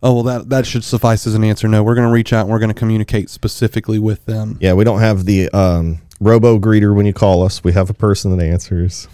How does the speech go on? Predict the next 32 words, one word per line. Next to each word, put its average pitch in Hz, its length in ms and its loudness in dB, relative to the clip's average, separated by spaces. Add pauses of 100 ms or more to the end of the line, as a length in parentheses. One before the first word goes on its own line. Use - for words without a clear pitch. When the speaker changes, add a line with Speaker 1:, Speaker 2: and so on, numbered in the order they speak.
(160)
Speaker 1:
Yeah, 135 180 -6 (140)
yeah. 175 300 -2
It's, - 340 -10
it's - 160 -8
those 156 300 0
little 165 280 -2
subtle 165 300 -6
differences 139 560 -6
that 117 160 -2
make 120 540 -10 (520)
us - 440 -6 (120)
the 123 120 -4
people 123 260 0
that 113 140 0
we 110 140 2
are. 110 180 2
It 98 40 -6
makes 107 240 -6
us 113 120 -2
the 110 100 -6
business 110 360 -2
that 101 120 -4
we 107 120 0
are. 104 160 2
It 90 80 -6
gives 110 180 0
us 113 160 -2
the 101 80 -8
success - 480 -8
that - 160 -12
we 104 80 -8
have. - 420 -8